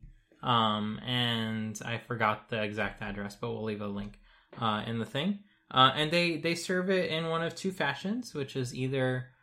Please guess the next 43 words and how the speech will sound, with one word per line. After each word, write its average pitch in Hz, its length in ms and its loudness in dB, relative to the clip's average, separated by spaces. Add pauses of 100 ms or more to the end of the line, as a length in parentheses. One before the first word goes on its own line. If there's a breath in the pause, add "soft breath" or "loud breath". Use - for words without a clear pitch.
(160 soft breath)
uh, 113 340 2
in 131 200 0
the 120 80 0
lacquer 117 360 0
box 123 480 -4
where 127 80 -2
you 120 60 -4
have, 120 140 -2
like, 120 120 0
a 117 40 -2
bed 120 180 2
of 123 140 2
rice 123 400 0
and 117 180 -2
then, 113 360 -2 (340 soft breath)
uh, 110 380 0
some 120 280 -4
steamed 127 680 0
and, 117 520 -4
and 117 460 -4 (120)
broiled 120 600 0 (400 soft breath)
unagi 123 720 0 (200)
on 127 200 -4
t-, - 120 -10 (140)
top 131 260 -2
of 143 80 -4
that 143 180 0
rice. 190 460 -2 (300 soft breath)
Uh, 123 240 6
or 139 140 2
you 156 160 0
can 156 160 -4
get 135 180 4
it, 135 320 6 (300 loud breath)
uh, 117 320 6
where 127 220 2
you 123 120 4
have, 127 160 4
like, 123 140 4
a 123 60 0
pour 135 340 4
over 120 400 4
of, 110 480 0